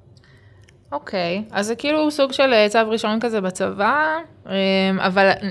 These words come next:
נגיד, אם אני, לא יודעת, עשיתי שלוש יחידות, אה, מתמטיקה, אה, מה, מה הסיכוי שלי להתקבל לשם לג'ון ברייס?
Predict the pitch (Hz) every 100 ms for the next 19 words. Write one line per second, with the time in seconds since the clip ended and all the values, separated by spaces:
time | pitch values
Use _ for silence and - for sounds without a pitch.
0 | - - - - 202 214 269 269 247 262
1 | 277 262 220 208 202 180 185 202 214 226
2 | 196 196 208 208 196 190 202 190 185 180
3 | 185 185 202 247 269 269 277 277 240 190
4 | 185 185 185 185 180 196 196 214 240 254
5 | 269 240 247 240 254 226 214 214 214 202
6 | 214 214 202 196 196 190 185 175 175 -